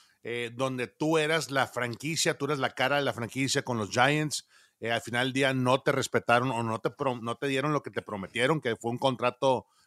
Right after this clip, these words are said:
de larga, este, duración ahí,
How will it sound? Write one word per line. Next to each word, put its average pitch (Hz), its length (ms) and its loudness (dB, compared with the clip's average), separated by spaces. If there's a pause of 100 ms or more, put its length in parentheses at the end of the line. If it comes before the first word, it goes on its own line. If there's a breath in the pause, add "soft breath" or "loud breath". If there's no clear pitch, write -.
de 117 140 -2
larga, 113 640 2
este, 101 800 -6
duración 117 500 0
ahí, 131 360 0